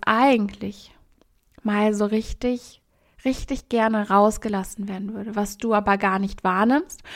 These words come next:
und deswegen auch nicht rauslassen kannst. Tagsüber triffst du hinsichtlich Ernährung,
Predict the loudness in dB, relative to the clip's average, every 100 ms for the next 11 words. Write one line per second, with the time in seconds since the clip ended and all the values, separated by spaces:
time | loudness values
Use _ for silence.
0 | -16 -2 2 4 2 2 -2 -2 0 2
1 | 2 0 -4 -4 -10 _ _ 0 2 2
2 | -2 -6 -6 -6 -10 -10 _ _ _ -4
3 | -4 -4 -10 -12 _ _ _ _ _ _
4 | _ _ _ _ _ _ _ _ -20 -20
5 | -20 _ _ -6 0 4 4 2 -4 0
6 | 0 -2 2 2 2 -6 -8 -8 2 6
7 | 6 4 0 -4 -14 -8 -4 0 4 4
8 | 4 2 0 -2